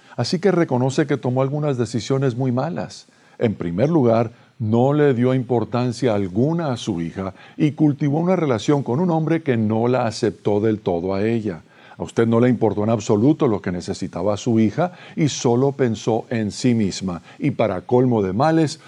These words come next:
usted comenzó a convivir con ese hombre y a tener más hijos con él. Lo normal para nosotros sería aconsejarle que se case con este hombre para que sus hijas menores puedan tener un hogar estable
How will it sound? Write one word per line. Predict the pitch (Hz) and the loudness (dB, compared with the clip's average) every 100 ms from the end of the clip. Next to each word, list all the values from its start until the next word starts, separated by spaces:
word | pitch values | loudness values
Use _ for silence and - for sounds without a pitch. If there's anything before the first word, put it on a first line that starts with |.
| - | -8
usted | 113 - 131 123 | -8 0 0 0
comenzó | 135 113 - 127 | 0 0 0 -2
a | 127 | 0
convivir | 123 101 101 110 175 | 0 2 2 4 2
con | 175 117 131 | 2 0 0
ese | - 131 | 2 2
hombre | 170 170 165 | 2 4 2
y | |
a | 139 | 2
tener | 135 143 147 | 0 0 0
más | 139 151 135 170 | 0 -2 0 0
hijos | 151 151 - | 2 0 0
con | 143 139 | 0 2
él. | 151 135 87 - - - | 2 2 0 -8 -20 -8
Lo | 117 117 | 2 4
normal | 107 85 95 107 131 | 4 2 2 4 4
para | 127 95 | 0 -2
nosotros | 92 80 104 98 110 - | -4 -2 0 2 0 2
sería | 98 98 98 | 0 2 0
aconsejarle | 87 95 85 82 76 101 104 110 107 | -2 -6 -4 -6 -4 -2 2 4 2
que | 104 | 0
se | 90 95 | -6 -8
case | - - 104 - 131 | -4 -2 -2 0 0
con | 107 101 | 0 -4
este | 98 127 | 0 2
hombre | 104 98 113 156 - - - | 2 2 2 0 -2 -18 -2
para | 120 104 | -2 0
que | 110 | -2
sus | 113 101 | -2 -2
hijas | 110 123 113 | 0 0 0
menores | 107 107 113 | 0 0 -2
puedan | - - 110 110 | -4 0 2 2
tener | 110 98 107 | 0 0 0
un | 117 | 0
hogar | 104 107 | 0 0
estable | 110 - 139 120 110 139 | 0 0 0 2 4 4